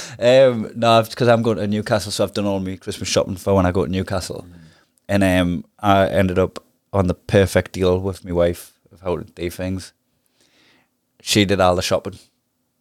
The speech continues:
Speaker 2: Oh, yeah.
Speaker 1: And I did all the wrapping. And I am,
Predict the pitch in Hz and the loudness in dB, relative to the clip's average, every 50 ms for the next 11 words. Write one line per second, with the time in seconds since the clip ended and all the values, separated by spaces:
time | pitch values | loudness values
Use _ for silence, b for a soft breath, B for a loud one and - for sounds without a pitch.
0 | _ _ _ _ _ _ _ 90 90 87 90 87 87 104 - _ _ _ - 98 | _ _ _ _ _ _ _ -14 -12 -10 -8 -8 -8 -10 -14 _ _ _ -4 0
1 | 92 92 92 87 98 92 92 90 90 90 90 90 87 - - 101 95 90 - _ | 2 2 2 2 2 2 2 2 2 0 -2 -4 -4 -4 -6 -10 -14 -14 -18 _
2 | _ _ _ _ _ _ _ _ _ _ _ _ _ _ _ - 101 95 92 90 | _ _ _ _ _ _ _ _ _ _ _ _ _ _ _ -8 -6 -6 -4 -2
3 | 80 98 95 92 92 92 90 90 | 0 0 2 0 0 -2 -4 -8